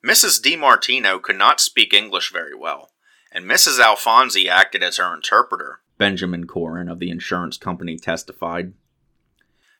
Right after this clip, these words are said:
"Both she and Missus Favato were quite angry and demanded that the policies be paid out. I told 'em that we were suspicious about the case and were investigating it,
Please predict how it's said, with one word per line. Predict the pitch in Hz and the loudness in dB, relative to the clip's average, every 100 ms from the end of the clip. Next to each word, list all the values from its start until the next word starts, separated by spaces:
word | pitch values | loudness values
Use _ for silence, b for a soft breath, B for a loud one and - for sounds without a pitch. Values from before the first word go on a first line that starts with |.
| _ | _
"Both | 131 135 | 2 4
she | - 208 254 | 2 2 0
and | 160 | 0
Missus | 135 151 127 | 2 2 0
Favato | - 98 98 107 113 92 | -4 -2 4 6 6 4
were | 85 | -2
quite | 90 - 123 101 | -6 0 2 4
angry | 107 120 87 80 - b b b | 4 2 -4 -8 -10 b b b
and | 107 | -2
demanded | 104 98 117 175 175 - | 0 4 4 6 4 2
that | - | -6
the | |
policies | - - 110 117 95 85 82 | -2 4 4 4 2 -4 -8
be | 87 | -16
paid | - 92 87 | -4 -2 0
out. | 90 82 _ _ _ _ _ _ _ _ _ - | -2 -4 _ _ _ _ _ _ _ _ _ 0
I | 101 | 0
told | - 160 247 | 4 2 4
'em | 170 | 0
that | 113 98 | 0 -2
we | 123 | 0
were | 120 | 2
suspicious | - 98 - 131 170 110 - | 2 0 2 2 4 2 -2
about | 92 92 90 | 0 0 0
the | - | -6
case | - 110 85 - - b b | 0 2 2 -4 -10 b b
and | - | -8
were | 98 110 | 4 4
investigating | 95 90 117 - 101 90 87 87 | 4 4 4 4 0 0 0 -2
it, | 87 | -6